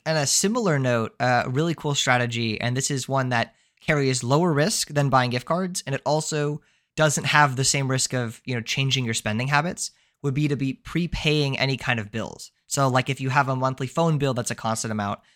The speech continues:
sometimes you can submit a bigger payment in advance, or, you know, same thing with utility bills. That way, you're not really changing your spending habits 'cause you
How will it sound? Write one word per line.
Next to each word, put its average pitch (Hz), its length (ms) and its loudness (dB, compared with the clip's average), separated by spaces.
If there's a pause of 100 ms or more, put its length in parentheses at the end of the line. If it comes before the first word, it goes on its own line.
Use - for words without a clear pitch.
sometimes 123 400 -2
you 123 80 -4
can 120 180 -4
submit 127 480 -2
a 123 180 2
bigger 127 320 0
payment 147 420 -2
in 120 100 -2
advance, 117 600 -2 (280)
or, 131 280 2
you 139 100 -4
know, 127 80 0
same 135 160 -2
thing 135 80 0
with 131 100 -2
utility 151 460 2
bills. - 380 -4 (300)
That 165 200 8
way, 160 120 6
you're 151 140 2
not 165 180 4 (100)
really 160 220 0
changing 139 360 0
your 131 60 -2
spending 160 280 2
habits 113 340 0
'cause 120 220 -2
you 120 200 -2